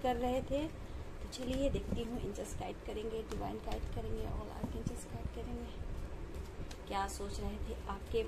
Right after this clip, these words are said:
पार्टनर कल रात, क्या थॉट्स थे आपको लेकर, एंजल्स गाइड कीजिएंगे। <clears throat> डेथ कार्ड।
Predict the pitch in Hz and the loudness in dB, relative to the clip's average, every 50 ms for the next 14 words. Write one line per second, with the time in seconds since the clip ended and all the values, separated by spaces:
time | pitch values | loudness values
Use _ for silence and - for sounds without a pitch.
0 | - - 202 190 185 - - 196 196 202 - - - 185 180 185 185 185 190 196 | 2 0 2 2 2 2 0 -2 -2 -2 -2 2 2 2 4 2 0 0 0 -2
1 | 196 208 - - - - - 247 254 269 262 - - - 214 214 214 - - - | -2 -4 -4 -6 -6 -4 0 0 0 0 0 -2 -4 -2 -2 0 0 -2 -2 -4
2 | - - - 208 208 202 202 - 196 190 190 - - - 202 196 196 196 196 190 | -4 -4 -2 -2 -2 -2 -2 -2 0 -2 0 -2 -2 -2 -2 0 0 -2 -2 -2
3 | - 214 208 - - - - - - - - - - - - - 208 208 - 214 | -2 0 0 2 2 2 2 2 2 2 2 2 2 2 0 -2 -2 -2 -2 -2
4 | 208 - - - 196 196 202 190 - - - - - - - - - - - - | -2 -4 -4 -4 -4 -4 -4 -4 -4 -2 -2 -2 0 2 2 2 2 2 0 0
5 | - - - - - - - - - - - - - - - - - - - - | 0 0 0 0 0 -2 0 0 0 0 0 0 0 -2 -2 -2 -2 -2 -2 -2
6 | - - - - - - - - - - - - - - - - - - - - | 0 0 0 0 0 -2 -2 -2 0 0 0 0 0 -2 -2 0 2 2 2 2
7 | - - - - - - - - - - - - - - - - - - - 285 | 2 0 -2 -4 -4 -4 -2 -2 0 0 0 2 2 2 2 2 0 2 6 10
8 | 311 311 320 311 277 247 233 233 233 233 - - - 190 160 151 151 - | 12 12 12 12 12 12 12 12 12 12 8 4 4 4 4 4 2 -2